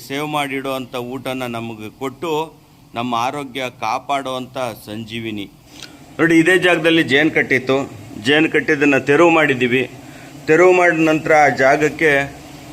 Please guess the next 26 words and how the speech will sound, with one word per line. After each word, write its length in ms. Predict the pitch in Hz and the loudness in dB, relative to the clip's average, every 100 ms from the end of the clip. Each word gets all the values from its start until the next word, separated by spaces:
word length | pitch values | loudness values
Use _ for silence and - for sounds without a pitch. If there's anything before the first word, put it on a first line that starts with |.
| - - - - | -20 -20 -20 -14
ವೇಸ್ಟ್ 440 | 110 135 170 185 - | -2 0 2 0 -4
ಆಯಿಲ್ನ 380 | 143 147 139 143 | 0 2 2 0
ಹಾಕಿದ್ದೀನಿ. 500 | 120 104 98 90 85 - - - - - | -2 -4 -6 -8 -8 -12 -20 -20 -20 -8
ಇವರು 280 | 113 117 117 | -4 -2 -2
ಜೆ 200 | 107 135 | -4 -4
ಸಿ 140 | 135 | -6
ಪಿಗೆ 240 | 135 131 117 | -8 -6 -2
ಬಳಸ್ತಾ 360 | 117 117 123 | -2 -2 -2
ಇದ್ದಂಥ 380 | 117 113 113 107 131 127 - - - - 95 | -2 -2 -6 -6 -8 -8 -18 -20 -20 -14 -2
ವೇಸ್ಟ್ 340 | 123 139 - | 0 0 0
ಆಯಿಲ್ನ 320 | 123 120 117 | 0 0 -2
ಹಾಕಿದ್ದೀನಿ. 440 | 110 110 104 107 117 | -2 -4 -8 -6 -4
ಉದ್ದೇಶ 420 | 117 120 175 170 | -4 0 0 2
ಏನು 280 | 165 165 160 | 0 0 0
ಅಂತ 200 | 156 156 | 0 0
ಅಂದರೆ, 480 | 156 170 180 180 - - - - - | 0 0 0 -2 -8 -18 -20 -16 -2
ಪುನಃ 380 | 165 175 170 | 2 4 4
ಬಂದವು 480 | 160 160 160 156 175 254 - - | 2 0 0 2 2 0 -4 -4
ಅಲ್ಲಿ 160 | 120 117 | -4 -2
ಕೂತ್ಕೋಬಾರ್ದು 640 | 143 147 135 127 120 110 117 | -4 0 0 2 0 0 -2
ಅಂತ 180 | 104 | -2
ಹೇಳಿ. 340 | 107 101 107 127 - - - - - - - 262 160 127 | -2 0 -2 -4 -10 -20 -20 -20 -20 -2 0 0 -2 -4
ಆ 60 | |
ಜಾಗಕ್ಕೆ 540 | 131 131 147 175 175 185 | -2 0 0 0 0 0
ಹೋಗ್ತಾ 480 | 151 170 196 202 170 | 4 4 2 2 0
ಇದ್ದಾವೆ. 340 | 151 139 147 | 2 0 -2